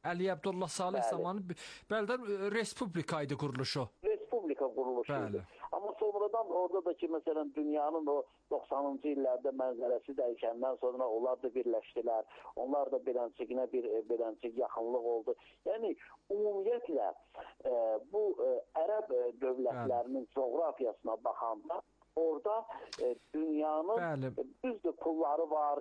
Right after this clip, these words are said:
Speaker 2: imkanları var,
Speaker 1: Doğrudur.
Speaker 2: müəyyən qədər inkişaf, e, inkişafdadılar. Amma buna baxmayaraq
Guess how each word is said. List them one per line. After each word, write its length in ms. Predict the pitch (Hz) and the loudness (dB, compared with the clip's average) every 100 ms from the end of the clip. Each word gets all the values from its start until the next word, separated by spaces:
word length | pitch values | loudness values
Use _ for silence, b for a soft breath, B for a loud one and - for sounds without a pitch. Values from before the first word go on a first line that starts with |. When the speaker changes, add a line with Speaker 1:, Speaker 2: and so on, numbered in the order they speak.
| - | -2
Speaker 2:
imkanları 760 | 160 147 151 151 143 147 147 | -4 -2 -2 0 2 2 2
var, 280 | 143 139 139 - B | 2 2 0 -2 B
Speaker 1:
Doğrudur. 240 | 147 131 165 | -4 -2 0
Speaker 2:
müəyyən 320 | 160 165 160 | 2 0 0
qədər 300 | 156 147 147 | 0 0 -2
inkişaf, 520 | - 147 - 165 147 147 | -2 -4 -4 -4 -2 -4
e, 640 | - 135 131 135 131 180 | -6 0 2 2 0 -2
inkişafdadılar. 960 | 156 - 143 127 - 151 147 147 165 175 B B | -4 -2 -4 -2 0 0 2 2 2 -2 B B
Amma 260 | - 139 175 175 | -6 -2 -2 -2
buna 240 | 160 175 | 0 2
baxmayaraq 720 | 175 170 139 143 127 131 156 | 0 -2 0 2 2 2 0